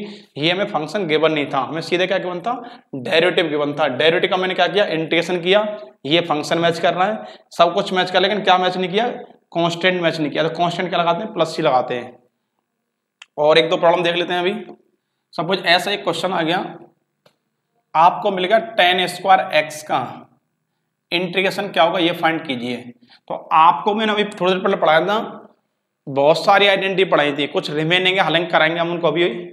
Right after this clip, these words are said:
लेकिन टेन स्क्वायर एक्स की मैंने आइडेंटिटी को पढ़ाई नहीं है। ऐसा कोई प्रॉब्लम आ गई तो कैसे सॉल्व करेंगे? देखिए, अब यहाँ पर क्यों ना टेन स्क्वायर, तो इसे क्या कर सकते हैं? आपको टेंथ क्लास में एक आइडेंटिटी पढ़ाई गई थी, टीचर ने पढ़ाई किसी ने, तो आपने पढ़ा sec स्क्वायर एक्स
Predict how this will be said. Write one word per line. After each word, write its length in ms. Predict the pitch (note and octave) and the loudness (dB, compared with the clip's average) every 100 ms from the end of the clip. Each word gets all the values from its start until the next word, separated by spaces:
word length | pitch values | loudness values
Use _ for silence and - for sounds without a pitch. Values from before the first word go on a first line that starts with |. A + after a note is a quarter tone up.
| - _ _ | -20 _ _
लेकिन 260 | D#3 G3+ G3+ | 0 0 0
टेन 240 | G3 F#3+ F#3+ | 0 0 -2
स्क्वायर 260 | - F#3+ | 0 2
एक्स 220 | F#3+ F#3 | 2 -2
की 120 | - G3+ | -6 -4
मैंने 140 | G3 | 0
आइडेंटिटी 360 | F3+ F#3 F3+ G3+ | 0 0 0 -2
को 100 | G3 | 2
पढ़ाई 240 | D3+ D3 | 4 4
नहीं 160 | D3 D#3+ | 0 -4
है। 60 | |
ऐसा 160 | E3+ F#3 | -2 -2
कोई 100 | F#3 | -2
प्रॉब्लम 360 | F#3 F3 F3 D#3 | 0 2 4 4
आ 60 | |
गई 120 | C#3 D3+ | 2 0
तो 100 | E3+ | 0
कैसे 240 | F3+ F3 | 0 2
सॉल्व 180 | E3+ D#3+ | 0 2
करेंगे? 220 | C#3+ D3 | 0 0
देखिए, 380 | C#3 C3 C3 C3+ - - - - | -4 -6 -8 -12 -20 -20 -4 0
अब 120 | F3+ | 2
यहाँ 200 | D#3+ D3 | 0 0
पर 120 | D3+ | -2
क्यों 100 | F3 | -4
ना 80 | G3+ G3 | -4 0
टेन 240 | E3+ D#3+ | 0 0
स्क्वायर, 320 | D3+ D#3 B2+ A2+ - - _ | -2 0 0 -2 -8 -18 _
तो 60 | F#3 | -2
इसे 160 | F3+ | 0
क्या 240 | G#3+ G3 F#3 | 2 4 4
कर 120 | F#3+ | 2
सकते 240 | F3+ F3+ G#3 | 0 0 4
हैं? 60 | |
आपको 200 | G3 A3 | 4 2
टेंथ 260 | - G3 G3+ | 4 4 4
क्लास 320 | G3+ F#3+ F#3+ | 2 2 4
में 80 | G#3 | 0
एक 60 | G3+ | 0
आइडेंटिटी 420 | F3 F3 F#3 G#3 | 0 0 0 2
पढ़ाई 200 | D#3+ D#3+ | 4 4
गई 120 | D#3+ | 2
थी, 120 | E3 | -2
टीचर 180 | E3+ E3+ | -4 -4
ने 80 | E3+ | -4
पढ़ाई 200 | E3 D3+ | 0 0
किसी 220 | E3 E3+ | 0 -4
ने, 80 | F3+ B3 - - _ _ _ | -6 -8 -14 -20 _ _ _
तो 60 | F3+ | -2
आपने 360 | E3 E3+ F#3+ | 4 4 2
पढ़ा 280 | E3 D#3+ F#3+ F#3 | 0 2 2 0
sec 420 | - E3 F3+ F3+ E3+ | 0 2 2 0 -4
स्क्वायर 360 | - F3 E3+ - | -2 0 2 2
एक्स 340 | D#3+ E3 - | 0 -2 -8